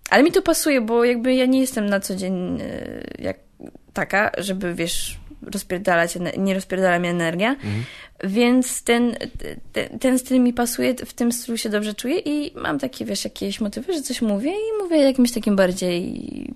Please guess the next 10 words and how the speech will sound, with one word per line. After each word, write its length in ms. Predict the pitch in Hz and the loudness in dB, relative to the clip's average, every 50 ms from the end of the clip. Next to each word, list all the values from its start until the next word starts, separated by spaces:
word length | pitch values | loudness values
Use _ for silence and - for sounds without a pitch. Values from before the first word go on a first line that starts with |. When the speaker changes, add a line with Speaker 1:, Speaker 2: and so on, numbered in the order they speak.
| - - - - - - - | -16 -18 -20 -16 -14 -10 -8
Speaker 1:
nie 200 | - 92 135 - | -4 -4 -4 -4
wiem, 280 | - - - - - - - - - - - - - _ - _ - - - - - - - | -4 -8 -8 -8 -12 -12 -14 -20 -20 -20 -20 -20 -20 _ -20 _ -18 -16 -16 -16 -16 -18 -14
nagle 480 | - - 208 208 202 202 202 202 196 196 | -6 0 2 2 2 4 4 4 4 4
zmieniam 340 | 196 196 190 185 180 185 185 | 4 4 4 4 2 2 2
ton, 260 | - 185 180 180 180 180 175 170 165 | 2 4 4 4 2 2 0 2 0
że 200 | 190 196 190 180 | 0 2 2 2
robię 220 | 190 180 190 185 185 | 2 2 0 0 -2
taką 280 | 185 185 - 180 185 | -2 -4 -2 -4 -4
trochę 260 | - 190 185 - 185 | -4 -4 -4 -4 -6
taki, 500 | 170 - - - - - - - - - | -6 -6 -10 -10 -8 -6 -4 -4 -4 -6